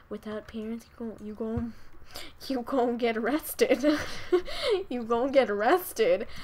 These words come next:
Oh yeah, I don't think I ever read this. Um, it's what we engraved her epitaph as. It says, um, it says, "We'll love you forever, Mom." Now, I'm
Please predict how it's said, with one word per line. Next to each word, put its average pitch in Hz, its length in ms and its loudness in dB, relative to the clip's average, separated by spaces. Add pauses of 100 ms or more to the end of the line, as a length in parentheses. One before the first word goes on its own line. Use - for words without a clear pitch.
(160)
Oh 269 120 8
yeah, 262 220 12
I 226 120 8
don't 269 160 6
think 311 120 4
I 285 40 8
ever 233 240 6
read 208 280 0
this. 220 440 0
Um, 208 580 -2 (220)
it's 247 180 -2
what 247 160 6
we 262 160 0
engraved 214 680 -2
her 214 300 -4
epitaph 233 640 -2
as. 240 600 0
It 214 240 -4
says, 208 880 -2
um, 202 640 -2 (1080)
it 214 180 -10
says, 226 340 -4
"We'll 214 160 -4
love 214 200 -4
you 202 120 -6
forever, 208 440 -6
Mom." 196 360 -8 (1200)
Now, 254 420 6
I'm 240 540 2